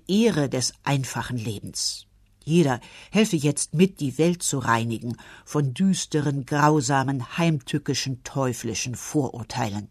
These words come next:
Tod dem Überflüssigen. Es belastet, raubt Kräfte, schwächt, verhindert und zerstört. Werdet einfach.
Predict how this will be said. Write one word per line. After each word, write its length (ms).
Tod 400
dem 200
Überflüssigen. 880
Es 160
belastet, 720
raubt 300
Kräfte, 560
schwächt, 540
verhindert 600
und 140
zerstört. 800
Werdet 640
einfach. 600